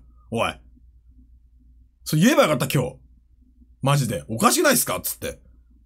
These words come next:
今日Twitchの人と喋ったから、「いやいや、おかしくないっすか？」って言えばよかった。おかしくない？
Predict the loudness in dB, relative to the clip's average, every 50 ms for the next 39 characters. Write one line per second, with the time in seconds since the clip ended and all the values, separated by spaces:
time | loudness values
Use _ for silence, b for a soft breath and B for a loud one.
0 | -6 -4 -4 0 0 0 0 2 0 0 0 0 -2 -2 0 0 0 0 -2 -2
1 | -2 -2 -2 -2 -2 -2 -2 -2 -2 0 2 2 2 2 2 0 0 0 0 -2
2 | -2 -2 0 0 2 2 2 2 0 -2 -4 -6 -10 -10 -12 _ _ _ _ -20
3 | -20 _ _ _ _ _ _ _ _ _ _ _ _ _ _ _ _ _ _ _
4 | _ _ _ _ _ _ _ _ _ _ _ _ _ _ _ _ _ _ _ _
5 | _ _ _ _ _ _ _ _ _ _ _ _ _ _ _ _ _ _ _ _
6 | _ _ _ _ _ _ _ _ _ _ _ _ _ _ -10 -6 -2 0 0 0
7 | 2 2 2 2 2 2 0 -4